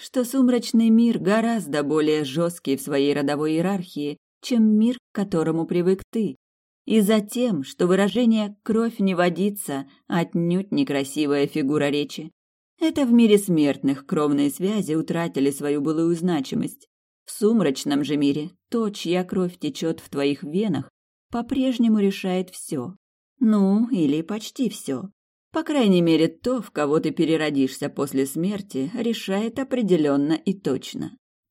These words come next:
Например, чтобы переродиться в вампира-аундайца, в жилах смертного должна течь кровь нефилимов и только нефилимов.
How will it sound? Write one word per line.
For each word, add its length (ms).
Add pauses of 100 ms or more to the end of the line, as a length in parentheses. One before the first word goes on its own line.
(100)
Например, 680
чтобы 400
переродиться 800
в 60
вампира-аундайца, 1200
в 40
жилах 460
смертного 680
должна 500
течь 400
кровь 420
нефилимов 840
и 100
только 520
нефилимов. 760